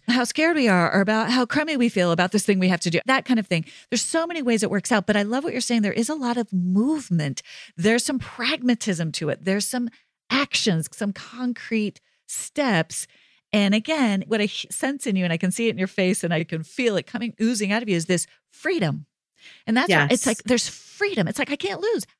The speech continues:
Speaker 1: How can I lose? Because regardless, I'm gonna learn about God. I'm gonna learn about myself." And that's the fruit of that solid
Speaker 2: Yes.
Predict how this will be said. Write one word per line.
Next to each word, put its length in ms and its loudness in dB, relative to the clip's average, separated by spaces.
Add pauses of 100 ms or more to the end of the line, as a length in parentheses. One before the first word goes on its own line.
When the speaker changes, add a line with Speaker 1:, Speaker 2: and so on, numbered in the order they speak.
Speaker 1:
How 360 -4
can 180 -8
I 60 -4
lose? 320 2 (200)
Because 220 0
regardless, 440 -2
I'm 80 2
gonna 160 4
learn 180 2
about 220 -4
God. 240 4
I'm 40 0
gonna 160 2
learn 160 4
about 200 0
myself." 600 0 (640)
And 200 4
that's 340 2
the 80 0
fruit 180 0
of 60 -2
that 140 -2
solid 580 2
Speaker 2:
Yes. 200 -14